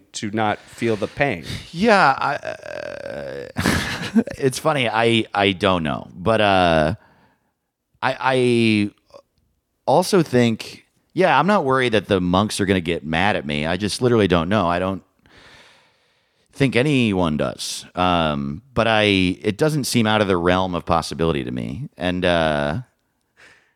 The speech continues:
Speaker 2: and I also would wonder if it's not that simple, if it's more like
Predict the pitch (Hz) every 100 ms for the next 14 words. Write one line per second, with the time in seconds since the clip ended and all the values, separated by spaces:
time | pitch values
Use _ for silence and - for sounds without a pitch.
0 | _ _ _ 117 123 113 _ _ _ _
1 | - 139 143 208 240 302 233 156 117 107
2 | 131 147 127 120 110 117 - _ 120 110
3 | 113 104 110 113 123 120 107 90 - 107
4 | 98 76 60 71 90 90 107 107 110 101
5 | 85 82 - -